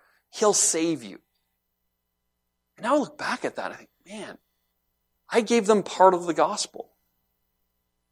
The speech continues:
But I, I was trying to make the gospel as easy as possible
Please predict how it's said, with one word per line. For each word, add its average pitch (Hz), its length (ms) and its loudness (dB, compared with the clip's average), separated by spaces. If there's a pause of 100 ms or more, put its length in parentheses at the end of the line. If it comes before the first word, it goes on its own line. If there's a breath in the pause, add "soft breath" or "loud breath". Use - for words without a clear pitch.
(120)
But - 360 4 (320)
I, - 60 -2
I - 20 0
was 190 120 0
trying 262 360 2
to 175 60 2
make 160 400 0
the 151 80 -4
gospel 151 600 2
as 131 300 -6
easy 190 420 -6
as 139 120 -2
possible - 880 -4